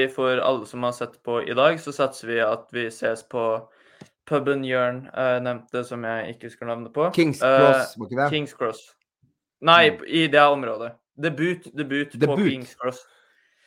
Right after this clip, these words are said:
Speaker 2: Debut.
Speaker 1: Så møt opp der på, eh, torsdag sjette oktober klokken elleve null en.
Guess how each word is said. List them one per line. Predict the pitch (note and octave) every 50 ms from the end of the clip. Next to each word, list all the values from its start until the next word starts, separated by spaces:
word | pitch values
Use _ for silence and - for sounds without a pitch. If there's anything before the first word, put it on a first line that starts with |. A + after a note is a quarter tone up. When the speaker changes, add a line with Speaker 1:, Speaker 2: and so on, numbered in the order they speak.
| _ _ -
Speaker 2:
Debut. | A#2 C3+ D#3 E3 D#3+
Speaker 1:
Så | - E3+ E3 D#3 D#3 D#3 D3+ D3 B2+ - - - _ _ _ _ _ _ _ _ _ _ -
møt | E3 F#3 F3 D#3+ -
opp | F3 E3+ E3+
der | - E3 D#3+ D#3+ E3 D#3+ - - - _ _ -
på, | E3+ D#3+ D#3 D3+ D3+ D3+ D3+ D3 D3 D3 D3 D3
eh, | C#3+ C#3+ C#3+ C#3+ C#3+ C#3 C#3 - - _ _ _ _ _ -
torsdag | E3+ D#3 D3 D3+ - D#3 D3+ D3+ D3+
sjette | - D#3 D3+ - - C#3
oktober | C3+ C3 C3 - C#3+ C3+ B2+ B2 D3+ D#3 D#3
klokken | D#3 D#3+ D3 - - D3 C#3+ C#3+
elleve | A2 C#3+ C#3 B2+ B2
null | C3 C3 C3 B2+ B2+ A#2
en. | B2+ C#3+ D#3 F3+